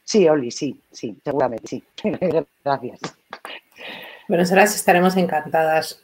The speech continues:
Speaker 2: <clears throat> Oli, Cuestión de Piel pregunta, "Quiero saber alguna anécdota escribiendo, algún dato curioso,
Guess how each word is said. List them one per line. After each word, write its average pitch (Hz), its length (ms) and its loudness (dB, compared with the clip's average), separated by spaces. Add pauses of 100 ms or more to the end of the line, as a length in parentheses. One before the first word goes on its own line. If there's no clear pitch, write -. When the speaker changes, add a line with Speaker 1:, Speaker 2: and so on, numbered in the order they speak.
(120)
Speaker 2:
<clears throat> 208 600 4
Oli, 196 440 6 (500)
Cuestión 262 460 6
de 302 120 8
Piel 285 280 4
pregunta, 156 720 2 (960)
"Quiero 311 200 6
saber 277 300 8
alguna 226 440 4
anécdota 214 520 2
escribiendo, 151 760 -4
algún 190 280 0
dato 185 260 2
curioso, 262 680 0